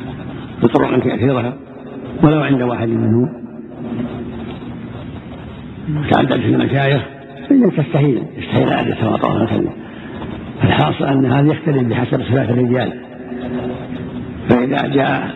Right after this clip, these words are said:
حديث مسند من أربعة طرق أو خمسة طرق مختلفة كلهم ثقات، يقطع من، من علم أحوالهم بأنه صح عن النبي صلى الله عليه وسلم وأنه متواتر. وهكذا إذا جاء من عشرة أو ثمانية أو تسعة،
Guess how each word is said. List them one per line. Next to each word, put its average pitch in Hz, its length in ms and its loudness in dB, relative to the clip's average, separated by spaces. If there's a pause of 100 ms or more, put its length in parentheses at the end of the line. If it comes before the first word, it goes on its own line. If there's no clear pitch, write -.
(200)
حديث 139 240 6
مسند 131 400 2 (680)
من 113 220 6 (260)
أربعة 135 300 2
طرق - 460 0
أو 123 60 2
خمسة 131 420 2
طرق 139 180 0 (500)
مختلفة 147 580 4
كلهم 151 280 4
ثقات، - 300 -2 (1120)
يقطع - 400 2 (640)
من، 120 140 6 (260)
من 127 80 4
علم 139 300 4
أحوالهم 143 480 4
بأنه 131 480 2 (140)
صح 98 160 -2
عن 123 80 2
النبي 117 200 2
صلى - 100 -4
الله - 100 -6
عليه 107 60 2
وسلم 95 160 0 (380)
وأنه 120 220 4
متواتر. 110 420 -2 (680)
وهكذا 139 420 4
إذا 131 160 2
جاء 127 240 2
من 117 120 2
عشرة 120 440 0
أو 117 120 0
ثمانية 135 520 4
أو 127 60 2
تسعة، 127 360 -2